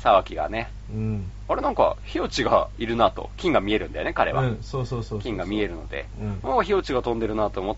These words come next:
Speaker 1: たら、
Speaker 2: うん。
Speaker 1: あの、悪い先輩たちがこっそり日本酒を醸していまして、
Speaker 2: <laughs>
Speaker 1: その醸造が失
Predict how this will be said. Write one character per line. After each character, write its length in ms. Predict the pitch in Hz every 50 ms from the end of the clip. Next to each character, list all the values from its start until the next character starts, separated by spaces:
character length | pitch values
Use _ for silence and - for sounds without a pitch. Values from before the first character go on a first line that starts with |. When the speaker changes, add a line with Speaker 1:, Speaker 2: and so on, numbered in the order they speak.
| - -
Speaker 1:
た 80 | 123 123
ら、 340 | 151 185 180 139 92 76 -
Speaker 2:
う 20 | -
ん。 40 | 107
Speaker 1:
あ 100 | 101 95
の、 380 | 95 90 87 87 87 87 87 101
悪 220 | 110 117 135 160
い 80 | 143 113
先 240 | - 127 110 110 104
輩 160 | - 120 110
た 100 | 110 98
ち 140 | - - 104
が 360 | 107 113 117 113 104 90 85 -
こ 100 | - 117
っ 40 | -
そ 180 | - - 143
り 120 | 127 107 92
日 120 | 101 101
本 140 | 107 107 98
酒 120 | - 113
を 60 | 107
醸 280 | - - 101 101 104 -
し 60 | -
て 120 | - 123 107
い 80 | 107
ま 120 | 113 120 120
し 100 | - -
て、 300 | - 131 135 127 95 - - - - -
Speaker 2:
<laughs> 200 | - 165 - 139 135
Speaker 1:
そ 180 | - - 135
の 140 | 123 123 123
醸 200 | 101 117 120 117
造 200 | 107 117 117 123
が 100 | 160 175
失 180 | - - 127